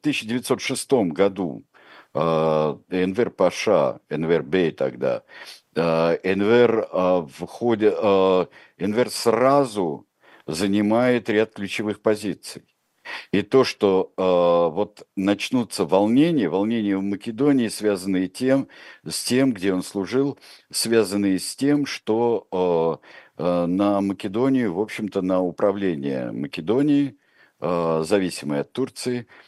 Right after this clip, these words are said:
на управление Македонией претендовали и Австрия, и Россия. И вот этому противившиеся патриотические офицеры а,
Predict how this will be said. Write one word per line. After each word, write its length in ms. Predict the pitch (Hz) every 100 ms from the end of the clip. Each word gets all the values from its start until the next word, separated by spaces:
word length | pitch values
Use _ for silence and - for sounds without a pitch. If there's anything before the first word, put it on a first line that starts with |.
| _ -
на 540 | 87 95 92 90 87 87
управление 520 | 98 - 101 110 101 90
Македонией 540 | 90 95 104 127 113
претендовали 640 | 87 87 92 87 98 101 95
и 160 | 85 90
Австрия, 460 | 101 - 90 87
и 120 | - 92
Россия. 520 | 87 - 73 55 - _ _ _ _ _ _ _ _ _ _ _ _ _ _ - - - -
И 60 |
вот 180 | - -
этому 300 | 151 135 107
противившиеся 880 | 117 117 - 120 101 - 90 80 92
патриотические 840 | 82 85 95 90 98 - - 85 76
офицеры 640 | - 90 - 127 147 139 _ _ _ - - - -
а, 760 | 90 90 87 87 87 87 87